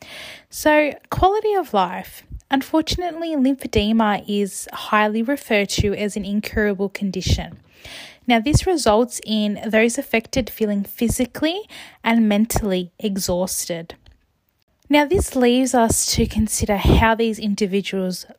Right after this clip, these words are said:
go about with their day-to-day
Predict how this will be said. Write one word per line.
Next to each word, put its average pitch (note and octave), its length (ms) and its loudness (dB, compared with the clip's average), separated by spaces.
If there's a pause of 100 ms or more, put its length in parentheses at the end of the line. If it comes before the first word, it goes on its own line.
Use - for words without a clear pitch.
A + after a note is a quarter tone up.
(260)
go G#3 420 2 (100)
about F#3+ 460 2
with G3 220 -4
their F3+ 180 -4 (100)
day-to-day F3+ 1080 -2